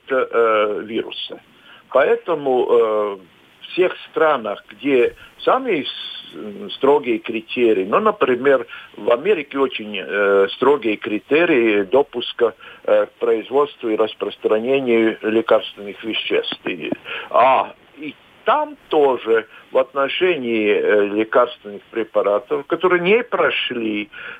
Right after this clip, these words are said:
те, э, э, тот объём исследований, который обычно буду-, э,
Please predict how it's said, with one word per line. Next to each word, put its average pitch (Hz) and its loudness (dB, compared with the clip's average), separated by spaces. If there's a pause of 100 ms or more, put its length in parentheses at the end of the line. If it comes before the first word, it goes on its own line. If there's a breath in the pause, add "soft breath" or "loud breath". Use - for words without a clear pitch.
(140 loud breath)
те, 196 4
э, 233 2
э, 123 2
тот - 2
объём 143 0
исследований, 113 -2
который 123 0 (380 loud breath)
обычно 120 0
буду-, 120 0
э, 120 4